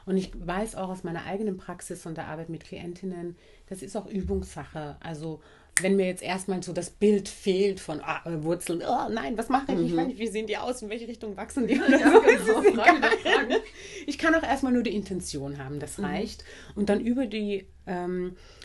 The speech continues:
Speaker 1: über die, oder wenn ich jetzt, was zuerst, wie jetzt, ich bin da oder spüren oder da, da, da, ähm, durch die Praxis wird's ganz einfach werden,
Speaker 2: Mhm.
Speaker 1: das nebenbei in jeder Situation machen zu können, um so kurz einzuchecken. So.
Speaker 2: Schön.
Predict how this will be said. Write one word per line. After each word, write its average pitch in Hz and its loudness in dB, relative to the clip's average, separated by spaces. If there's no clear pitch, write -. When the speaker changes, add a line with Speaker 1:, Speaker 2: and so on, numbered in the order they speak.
Speaker 1:
über 214 4
die, 196 -2
oder 185 -2
wenn 190 2
ich 165 -4
jetzt, 175 -10
was 170 -6
zuerst, 185 -8
wie 170 -8
jetzt, 165 -6
ich - -16
bin 151 -6
da 185 -4
oder 165 -6
spüren 214 -6
oder 151 -8
da, 151 -8
da, 165 -8
da, 247 -4
ähm, 196 0
durch 190 -2
die 196 -6
Praxis 220 -6
wird's - -10
ganz 185 -6
einfach 156 -12
werden, 151 -14
Speaker 2:
Mhm. 196 -6
Speaker 1:
das 190 -6
nebenbei 180 -2
in 170 -4
jeder 170 -6
Situation 160 -10
machen 165 -10
zu - -16
können, 160 -10
um 170 -6
so 185 -6
kurz 190 -12
einzuchecken. 151 -12
So. 160 -20
Speaker 2:
Schön. 156 -16